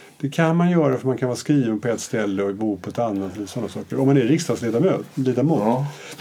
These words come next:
Speaker 1: Och då är frågan, hur är det här, är det här en, en glidning som är tillåten därför lagen tillåter det? Eller är det, finns det en, finns det till det en moral som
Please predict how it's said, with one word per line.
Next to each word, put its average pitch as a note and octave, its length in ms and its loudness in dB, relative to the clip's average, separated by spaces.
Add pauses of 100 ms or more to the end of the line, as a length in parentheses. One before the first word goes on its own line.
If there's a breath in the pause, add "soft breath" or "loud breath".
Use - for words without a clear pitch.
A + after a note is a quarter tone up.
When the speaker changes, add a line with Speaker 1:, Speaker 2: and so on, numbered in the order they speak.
(260 loud breath)
Speaker 1:
Och D#3 100 2
då F#3+ 120 6
är G#3+ 100 4
frågan, C3 400 2 (460)
hur G#3 600 2 (720 loud breath)
är F3+ 240 2
det A#3 80 0
här, C3 460 0 (600 soft breath)
är E3+ 220 0
det G#3+ 80 0
här D#3 220 2
en, C3 240 0 (600)
en C#3 240 0
glidning C#3+ 680 0
som D3 140 0
är D3 40 0
tillåten E3+ 640 -2
därför C#3+ 200 0
lagen B2 320 0
tillåter D3 640 -2
det? A#2 140 0
Eller C#3 160 2
är D3+ 160 2
det, D3+ 80 0
finns D3 240 0
det D3+ 80 0
en, D3 180 0 (320 loud breath)
finns C#3+ 240 -2
det - 60 -20
till G3+ 320 0
det B2+ 160 2
en B2+ 220 0
moral D3 600 0
som C#3 400 2